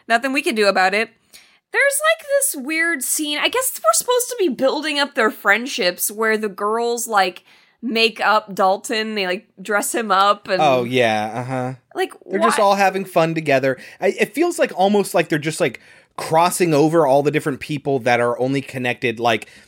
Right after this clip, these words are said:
Speaker 2: Dalton's only connected through Nick. Nick's only there because Carly's there, but Dalton and Nick don't like Wade.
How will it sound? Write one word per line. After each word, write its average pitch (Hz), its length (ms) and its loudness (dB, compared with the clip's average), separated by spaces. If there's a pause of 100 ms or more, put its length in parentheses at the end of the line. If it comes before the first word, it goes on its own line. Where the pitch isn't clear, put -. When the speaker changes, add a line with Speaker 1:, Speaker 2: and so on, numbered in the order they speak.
(340)
Speaker 2:
Dalton's 196 440 0
only 196 180 2
connected 175 460 -2
through 151 120 -2
Nick. 151 360 0
Nick's 160 260 -2
only 170 220 0
there 147 200 2
because 139 300 -4
Carly's 143 520 -2
there, 117 200 0
but 104 180 -8
Dalton 151 260 0
and 135 120 -2
Nick 131 240 -4
don't 135 220 -2
like 160 200 0
Wade. 120 540 0